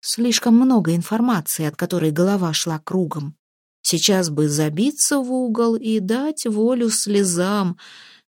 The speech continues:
потому как чересчур много всего навалилось, и Лада не знала, то ли допрос с пристрастием устраивать, то ли упасть рядом с Семеном, и чтобы никто ее не трогал.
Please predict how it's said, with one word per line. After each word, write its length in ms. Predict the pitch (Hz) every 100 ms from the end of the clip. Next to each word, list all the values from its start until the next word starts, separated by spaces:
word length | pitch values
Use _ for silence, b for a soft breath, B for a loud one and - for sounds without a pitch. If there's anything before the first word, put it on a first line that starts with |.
| _ _
потому 360 | 190 208 208 226
как 240 | 226 208
чересчур 600 | - 220 208 - - 233
много 520 | 208 220 226 220 156
всего 400 | 151 - 202 185
навалилось, 800 | 151 170 180 196 202 160 143 143
и 40 | 185
Лада 280 | 202 196 190
не 160 | 202
знала, 420 | 196 170 151 139
то 160 | 143 208
ли 100 | 185
допрос 420 | 139 151 180 160
с 120 | -
пристрастием 840 | - 147 - - 277 285 - 262 233
устраивать, 680 | 226 - 226 220 208 185 -
то 100 | 247
ли 100 | 220
упасть 480 | 220 214 254 240 -
рядом 300 | 165 160 160
с 60 | 151
Семеном, 540 | - 190 185 170 165
и 20 |
чтобы 300 | 170 - 160
никто 420 | 175 190 - -
ее 360 | 269 240 214 214
не 160 | 214 220
трогал. 640 | 220 208 190 165 160 180